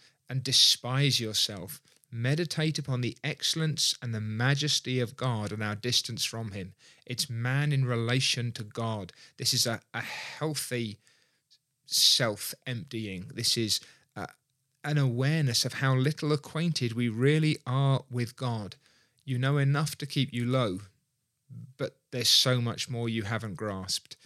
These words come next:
Uh, and he deals with, with a couple of objections. And then the last of these directions is that when God stirs your heart about the guilt of your sin concerning either its root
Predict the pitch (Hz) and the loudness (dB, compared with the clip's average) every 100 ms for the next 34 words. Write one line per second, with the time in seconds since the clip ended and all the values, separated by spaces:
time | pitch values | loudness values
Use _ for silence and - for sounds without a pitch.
0 | - _ _ - - 120 113 120 117 117 | -20 _ _ -10 -2 -2 2 2 2 0
1 | 107 - 113 117 131 - 113 110 104 120 | -4 -4 -4 0 -2 -2 -4 -4 0 0
2 | - - 117 117 - - - _ 127 123 | 0 -2 0 2 0 0 -14 _ 0 2
3 | 117 117 135 139 127 123 110 120 117 - | 2 4 6 6 4 0 0 2 4 2
4 | 131 123 113 113 - - 117 110 110 110 | 0 -2 2 4 4 2 0 0 2 2
5 | 107 - - - 110 - 127 127 117 135 | 2 -2 -8 -12 -8 0 4 4 4 2
6 | 170 185 170 - - - - 147 151 143 | 4 2 0 2 6 6 6 6 6 6
7 | 156 147 139 - 117 90 127 - - _ | 4 4 2 0 0 0 -4 -10 -18 _
8 | - 110 117 - 117 113 135 160 - 156 | -10 -2 0 0 -4 0 2 2 2 -2
9 | 147 139 143 - 98 101 123 - - _ | 2 4 6 6 4 0 -2 -4 -14 _
10 | - 123 - 131 120 120 110 123 123 117 | 0 2 4 6 6 4 2 2 2 2
11 | 113 - 117 135 196 - | 2 2 4 4 4 -2